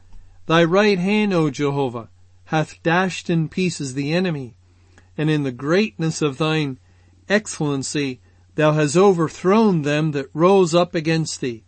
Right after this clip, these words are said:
Thou sentest forth thy wrath, which consumed them as stubble. And with the blast of thy nostrils the waters were gathered together. The flood stood upright as a heap, and the depths were congealed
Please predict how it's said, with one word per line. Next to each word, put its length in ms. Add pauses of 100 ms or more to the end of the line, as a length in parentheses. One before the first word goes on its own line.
(600)
Thou 200
sentest 920 (100)
forth 500
thy 260
wrath, 640 (380)
which 260
consumed 720
them 240
as 160
stubble. 580 (640)
And 80
with 100
the 100
blast 540
of 140
thy 180
nostrils 640
the 120
waters 460
were 180
gathered 420
together. 500 (600)
The 120
flood 640
stood 380
upright 400
as 160
a 80
heap, 340 (800)
and 200
the 80
depths 480
were 160
congealed 760